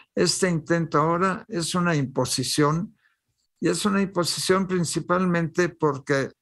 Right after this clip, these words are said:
no, no está siendo negociado, sino que están tratando de imponerle a uno de los partidos,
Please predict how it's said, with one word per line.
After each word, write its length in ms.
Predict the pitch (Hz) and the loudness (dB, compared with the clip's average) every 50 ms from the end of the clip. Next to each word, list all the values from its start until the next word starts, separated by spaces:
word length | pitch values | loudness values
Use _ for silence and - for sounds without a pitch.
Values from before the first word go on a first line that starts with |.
| _ _ | _ _
no, 420 | 170 147 151 170 190 202 196 - - - - - - - | -4 -2 -2 0 0 0 -2 -4 -6 -12 -14 -14 -10 -4
no 380 | 226 170 170 180 190 196 190 - | -2 -2 0 2 2 0 0 0
está 260 | - - - 170 170 | -2 -2 0 0 0
siendo 440 | 160 - - 180 175 180 170 170 160 | 0 0 0 0 2 2 2 2 2
negociado, 760 | 147 143 131 110 113 101 - - - 160 151 156 147 131 113 | 2 0 0 0 -2 -2 -2 -2 0 0 0 2 0 -2 -2
sino 320 | - - 127 117 123 135 | -4 -4 -2 -2 -2 -2
que 100 | - - | -4 -6
están 460 | 113 - - 170 175 185 180 156 - - - - - _ _ | -8 -4 -2 0 0 0 0 -2 -6 -12 -20 -20 -20 _ _
tratando 680 | _ - 156 139 139 135 - 165 170 185 185 156 170 151 | _ 2 2 2 2 0 0 0 2 2 2 2 2 0
de 220 | 127 131 131 127 | 2 0 0 0
imponerle 800 | 131 131 117 127 - 135 135 147 151 170 185 175 170 165 160 147 | 0 -2 -2 -2 -2 0 0 2 0 0 0 0 0 0 0 0
a 60 | 139 | 0
uno 280 | 143 165 175 175 170 165 | 0 -2 0 0 0 0
de 80 | 147 | 0
los 260 | 127 127 131 123 - - | 0 -2 -2 -4 -6 -2
partidos, 840 | - 131 123 110 107 - 160 165 170 175 190 185 170 - - - | -2 -2 -2 -2 -2 0 0 0 2 2 0 -2 -2 -2 -4 -6